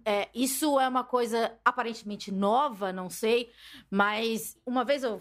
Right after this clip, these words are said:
fiz um debate no Deezer, eles me convidaram, tinha dois psiquiatras e eu.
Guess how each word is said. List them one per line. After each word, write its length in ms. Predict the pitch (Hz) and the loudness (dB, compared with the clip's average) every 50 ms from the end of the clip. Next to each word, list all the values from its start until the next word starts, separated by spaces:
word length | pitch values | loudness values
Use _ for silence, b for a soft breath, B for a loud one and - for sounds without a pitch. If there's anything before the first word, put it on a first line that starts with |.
| - - | -8 -6
fiz 160 | - 220 202 | -4 -2 0
um 140 | 202 196 190 | 0 0 2
debate 480 | 180 180 170 190 190 202 - - - | 0 2 2 2 2 2 0 -4 -6
no 100 | 196 185 | -6 -6
Deezer, 600 | 180 160 160 196 220 226 196 175 170 175 170 170 170 | -6 -4 -2 0 2 2 2 0 0 -2 -2 -4 -4
eles 220 | - 190 185 190 175 | -2 -2 0 0 0
me 140 | 196 196 180 | 0 -2 -2
convidaram, 640 | - 196 180 170 185 175 185 196 202 190 175 185 - _ | 0 -2 0 0 0 0 0 0 0 -2 -8 -12 -16 _
tinha 180 | _ - 220 202 | _ -4 -4 0
dois 220 | - 208 233 233 | 2 2 2 2
psiquiatras 520 | 233 247 240 - - 214 214 214 202 208 202 | 0 -4 -10 -8 -4 -2 -2 -2 -2 -2 -2
e 60 | 247 | 0
eu. 220 | 262 233 202 185 | 0 0 0 -2